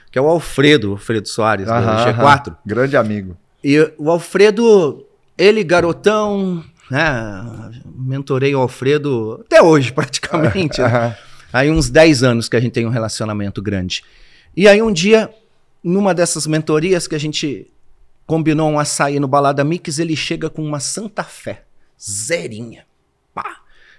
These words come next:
Speaker 1: E eu já tava ali esperando. Ele, "Vem ver, Navarro, olha meu carro", tá todo empolgado com o carro. Eu falei,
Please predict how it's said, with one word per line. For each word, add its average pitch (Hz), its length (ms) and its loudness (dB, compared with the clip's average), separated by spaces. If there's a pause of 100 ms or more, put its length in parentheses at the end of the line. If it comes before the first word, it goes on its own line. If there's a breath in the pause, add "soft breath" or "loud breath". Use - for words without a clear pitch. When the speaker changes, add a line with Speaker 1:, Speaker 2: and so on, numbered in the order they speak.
Speaker 1:
E - 80 -10
eu 247 120 0
já 156 140 -2
tava 147 240 0
ali 135 480 -6
esperando. 180 680 -4 (300 loud breath)
Ele, 185 240 -8 (180 soft breath)
"Vem 254 240 -8
ver, 294 120 6
Navarro, 226 400 4
olha 285 160 4
meu 269 180 6
carro", 254 540 4
tá - 260 -4 (160)
todo 208 180 -16
empolgado 196 680 -4
com 196 180 -8
o 165 40 -12
carro. 196 340 -6
Eu 196 40 -10
falei, 220 180 -10